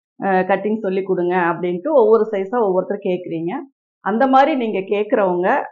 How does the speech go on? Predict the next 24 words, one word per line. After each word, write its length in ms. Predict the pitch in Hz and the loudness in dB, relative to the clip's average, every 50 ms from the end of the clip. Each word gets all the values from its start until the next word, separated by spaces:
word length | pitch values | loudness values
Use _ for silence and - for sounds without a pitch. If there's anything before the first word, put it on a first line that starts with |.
| _ - | _ -8
அஹ், 280 | 175 180 180 180 180 180 | -4 -4 -2 -2 -2 -2
எனக்கு 320 | 190 196 196 196 196 196 190 185 185 180 180 175 170 175 165 - - - - _ | -2 -2 -2 -2 0 2 4 4 4 4 4 4 4 2 2 -2 -6 -12 -14 _
எல்லா 320 | - 196 202 233 269 277 | -2 0 4 6 6 6
டீட்டெயில்ஸுமே 840 | 277 226 226 240 247 240 247 226 226 226 - - 220 226 277 330 302 | 6 6 4 2 4 2 2 2 2 0 -6 -8 -6 0 2 2 2
எனக்கு 280 | 226 190 185 185 - 185 | 2 0 -4 -4 -6 -4
வேணும். 320 | 170 170 170 170 165 - - | -4 -2 -2 -2 -4 -6 -6
அப்படி 280 | - 170 170 - 202 202 190 | -10 -10 -8 -4 -4 -4 0
பார்த்தீங்க 400 | - 202 202 202 208 208 190 196 208 | 2 0 0 2 0 -2 -2 -2 -6
அப்படின்னா, 420 | 196 190 170 175 170 165 175 247 330 - - _ _ _ _ _ _ _ _ _ - | -6 -8 -10 -14 -14 -12 -10 -10 -10 -12 -14 _ _ _ _ _ _ _ _ _ -10
அஹ், 360 | 202 202 196 196 196 190 190 185 190 | -8 -6 -4 -4 -2 -4 -4 -4 0
chest 340 | 233 233 226 233 - - - | 0 0 0 0 -6 -4 0
round 300 | 269 269 254 254 254 220 | 4 4 4 4 4 2
வேணும், 400 | 196 190 190 190 196 254 339 320 - - - | 0 -2 -2 -2 -2 -4 -6 -8 -10 -12 -8
middle 320 | 214 220 214 254 254 262 | -8 -6 -2 -2 -2 0
chest 340 | 254 247 233 226 - - - | 0 -2 -2 -2 -6 -12 -6
round 260 | 208 202 196 190 185 | -4 -2 -2 -2 -4
வேணும். 400 | 170 170 170 170 175 185 220 240 - - _ _ _ _ | -4 -6 -6 -6 -6 -6 -8 -10 -12 -16 _ _ _ _
இதுல 220 | 196 190 196 196 | -12 -10 -6 -4
இருக்க 220 | 202 220 208 277 240 | -4 -2 -2 -2 -4
measurements 480 | 214 196 196 196 208 220 214 220 220 | -4 -4 -8 -8 -6 -4 -4 -4 -4
எல்லாமே, 500 | 220 196 185 190 202 208 214 214 214 214 - - - _ _ _ _ _ _ _ _ - | -4 -4 -2 0 0 0 0 0 0 -4 -4 -6 -14 _ _ _ _ _ _ _ _ -12
அஹ், 280 | 190 190 190 185 180 180 180 | -8 -6 -4 -4 -6 -6 -4
chest 320 | - 214 208 214 - - 247 | -4 -4 -4 -6 -8 -8 -4
round, 340 | 233 208 202 208 202 214 | -2 -2 -2 -2 -2 -2